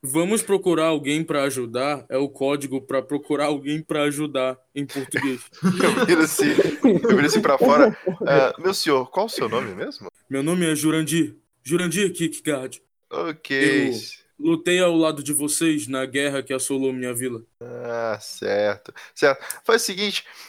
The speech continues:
Speaker 2: espera a gente ali debaixo daquela árvore que a gente já tá, já tá chegando aí com os nossos equipamentos, tudo bom?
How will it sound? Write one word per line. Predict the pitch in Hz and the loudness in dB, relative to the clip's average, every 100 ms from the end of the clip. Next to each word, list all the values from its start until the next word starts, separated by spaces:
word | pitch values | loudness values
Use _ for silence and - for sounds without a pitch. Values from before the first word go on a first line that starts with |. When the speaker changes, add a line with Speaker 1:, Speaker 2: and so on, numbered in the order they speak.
| _ | _
Speaker 2:
espera | 170 - 226 | -6 0 2
a | 202 | 2
gente | 185 185 | 2 0
ali | 165 160 | -2 -4
debaixo | 127 107 120 120 | -4 2 2 2
daquela | 113 113 110 | -4 0 2
árvore | 160 170 | 0 -4
que | 170 | -6
a | 156 | -6
gente | 175 170 | -8 -6
já | 175 | -4
tá, | 160 - 233 - | -2 -2 -2 -4
já | 185 196 | -4 -4
tá | - 226 | -2 -4
chegando | - 185 180 180 | -4 -2 0 0
aí | 170 170 | -2 -4
com | 165 | -4
os | 151 | -2
nossos | 156 | -2
equipamentos, | 139 - 95 107 101 | -2 -4 -2 -4 -8
tudo | 101 | -6
bom? | 110 113 | 0 0